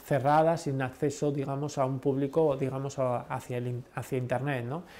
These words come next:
Hemos visto, como digo, ese marco legal de la digitalización, del usuario que pueda digitalizar y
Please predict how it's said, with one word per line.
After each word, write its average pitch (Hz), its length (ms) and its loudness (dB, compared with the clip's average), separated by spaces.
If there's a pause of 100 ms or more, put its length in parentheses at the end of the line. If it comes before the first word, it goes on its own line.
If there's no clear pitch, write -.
(720)
Hemos 151 200 2
visto, 160 260 4
como 143 180 2
digo, 151 200 6
ese 147 160 2
marco 156 320 4
legal 156 360 8
de 139 80 4
la 135 100 6
digitalización, 151 800 2
del 139 120 2
usuario 143 400 4
que 151 100 0
pueda 147 200 4
digitalizar 151 800 2 (640)
y 196 260 2